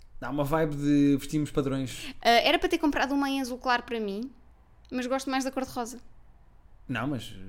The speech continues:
Speaker 1: abaixo os padrões de género. A minha é preta, mas porque, pronto, é preta. E o que é que isto faz? Gosto
Speaker 2: Abaixo o racismo.
Speaker 1: Exatamente. O que é que isto faz? Eh, eu ponho a água fresca diretamente do frigorífico aqui dentro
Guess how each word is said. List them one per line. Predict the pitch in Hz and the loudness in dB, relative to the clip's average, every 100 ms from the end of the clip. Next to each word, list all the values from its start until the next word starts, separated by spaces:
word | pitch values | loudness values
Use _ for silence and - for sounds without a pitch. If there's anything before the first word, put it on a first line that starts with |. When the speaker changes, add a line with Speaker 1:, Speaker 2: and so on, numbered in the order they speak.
| - | -12
Speaker 1:
abaixo | 110 104 - | -6 -6 -6
os | |
padrões | - 135 151 | -4 0 0
de | 143 | 0
género. | 139 123 113 | -2 -2 -6
A | |
minha | 117 123 | -4 -4
é | |
preta, | 117 151 196 | 0 0 0
mas | 220 | -4
porque, | 190 135 - | -4 -6 -4
pronto, | 147 170 | -4 -4
é | |
preta. | 107 135 135 107 - - - - | -4 -6 -6 -10 -12 -14 -14 -2
E | 165 175 | 2 2
o | 180 | 2
que | - | 6
é | 220 | 6
que | 214 | 6
isto | 185 - | -2 0
faz? | 139 107 | 0 0
Gosto | - 143 | 0 2
Speaker 2:
Abaixo | 185 - | 2 0
o | 254 | -4
racismo. | 277 - 240 233 226 - - | -4 -4 -6 -8 -12 -14 -6
Speaker 1:
Exatamente. | 139 123 139 110 104 - - - - | -2 -2 -2 -4 -4 -6 -6 -8 -6
O | 151 | 0
que | 202 | 0
é | |
que | 190 | 2
isto | 185 - | 0 0
faz? | 147 98 104 - - | -2 -2 -6 -12 0
Eh, | 151 147 147 147 143 135 131 - - - - - - - | 4 4 4 4 4 4 0 -8 -18 -20 -20 -20 -20 4
eu | 156 | 4
ponho | 147 233 220 190 | 8 8 8 6
a | |
água | 175 165 | 6 6
fresca | 160 170 151 156 | 4 2 2 6
diretamente | 160 160 160 156 | 6 8 4 2
do | 147 | 2
frigorífico | 156 147 131 143 147 | 2 2 0 0 -2
aqui | 143 | 0
dentro | 127 113 117 135 | -2 -2 -8 -12